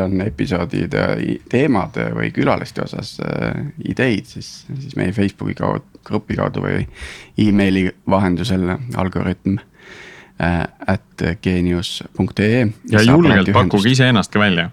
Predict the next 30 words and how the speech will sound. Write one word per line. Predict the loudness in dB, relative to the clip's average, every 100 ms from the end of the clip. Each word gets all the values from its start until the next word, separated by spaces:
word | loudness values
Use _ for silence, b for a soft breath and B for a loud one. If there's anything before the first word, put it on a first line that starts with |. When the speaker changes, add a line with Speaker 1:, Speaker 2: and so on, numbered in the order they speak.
| _
Speaker 2:
et, | -4 -4 -2 0
äh, | 2 2
väga | 4 4 6
Speaker 1:
Absoluutselt. | 4 4 4
Speaker 2:
okei | 4
on | 2 2
iseennast | 2 2 2
välja | 2 2
pakkuda, | -2 -4 -4 -6
et | -6 0
tahaks | 2 2 2
tulla | 2 4 4
rääkima, | 4 2 -4 -4 -8 -18 -16 -10
kas | -6 -4 0
midagi | 2 2 2 2
häirib, | 4 4 2 0 0
äh, | 0 2 -2 -4 B B B B B -6
äh, | -2 0 2
selles | 2 2 2
I | 0
T-sektoris | 2 0 0 0 0 0 0
või | 0 2
leidsite | 2 2 -4 0
midagi | 0 2 2
ägedat, | 4 2 0 -4 -6
millest | -8 -6 -2
tahaks | -2 0 0
rääkima | -2 -2 -4
tulla? | -4 -6 -12 -16 -16 -16 _ -20 _ _ _ 0
Speaker 1:
Jaa, | 2